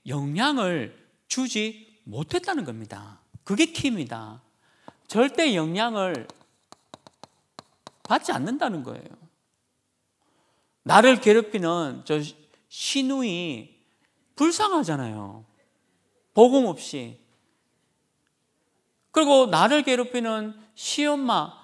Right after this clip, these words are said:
얼마나 불쌍합니까? 복음 없잖아요. 그러니까 우리는 달라요.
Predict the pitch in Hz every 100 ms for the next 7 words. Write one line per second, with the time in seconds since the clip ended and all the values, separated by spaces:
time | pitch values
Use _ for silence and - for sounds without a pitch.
0 | _ - 202 277 381 403 370 233 240 254
1 | 226 175 156 139 127 - - 370 440 359
2 | 175 175 151 117 104 104 110 _ _ _
3 | _ _ _ _ _ _ _ _ _ _
4 | _ _ _ _ _ - 311 254 330 311
5 | 247 240 135 - _ _ _ _ _ -
6 | 320 359 202 117 92 104